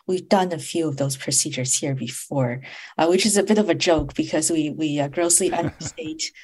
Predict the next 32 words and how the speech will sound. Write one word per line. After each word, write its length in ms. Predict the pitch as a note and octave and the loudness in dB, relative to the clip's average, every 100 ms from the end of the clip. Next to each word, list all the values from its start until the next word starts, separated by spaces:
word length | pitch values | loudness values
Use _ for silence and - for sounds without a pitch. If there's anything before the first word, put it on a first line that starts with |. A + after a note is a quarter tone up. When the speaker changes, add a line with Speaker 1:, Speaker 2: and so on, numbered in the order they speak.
| - | -6
Speaker 1:
the 120 | F#3+ E3+ | 0 2
amount 280 | F3+ E3+ | 2 2
of 140 | F3+ F3+ | 2 0
expertise 800 | D#3 - D#3 C#3 - D#3 C#3+ D3 | 2 0 0 -6 -4 -2 -2 -2
that 160 | C#3+ | -2
is 160 | C#3 D3 | -2 -4
required 720 | C#3 - D3+ C#3+ C3+ C3 - - | -6 -8 -6 -4 -2 -4 -6 -2
to, 540 | - - D3+ C#3+ C#3 C#3 | 0 0 -2 -4 -6 -6
uh, 100 | C3 | -4
to 160 | - - | -6 -6
do 260 | - F3+ | -4 -4
the 80 | D#3 | -2
job 380 | - C#3 C3 C3 | -4 -4 -6 -6
and 120 | C3 | -6
to 100 | - | -6
do 260 | C3+ D3+ D3 | -8 -8 -8
it 120 | - | -6
well. 340 | - C3+ - - - - - - _ | -6 -6 -10 -14 -18 -16 -18 -20 _
Some 240 | - F#3+ E3+ | 0 0 -2
of 60 | |
the 60 | D3 | -8
things 280 | - D#3 - | -8 -6 -4
that 140 | D#3 | -4
we 120 | D3 | -6
discuss, 640 | C3+ C3+ - - D3 D3 D3+ | -6 2 2 2 -2 -2 -2
of 140 | C3+ | -8
course, 560 | - - D#3+ D#3 - - - - - | -12 -8 -4 -2 -2 -4 -14 -18 -6
uh, 300 | D#3+ D3 C#3 - | -4 -2 -4 -8
patients 560 | - F#3 - E3+ D#3 C#3+ | -8 -4 -4 -4 0 0
are 240 | C#3+ C#3 - | -2 -8 -8
always 480 | D#3+ E3 D#3 C#3+ D3+ | -8 -6 -4 -4 -4
entitled 720 | C#3 - D3 C#3+ C#3+ C#3+ | -4 -8 -8 -8 -8 -8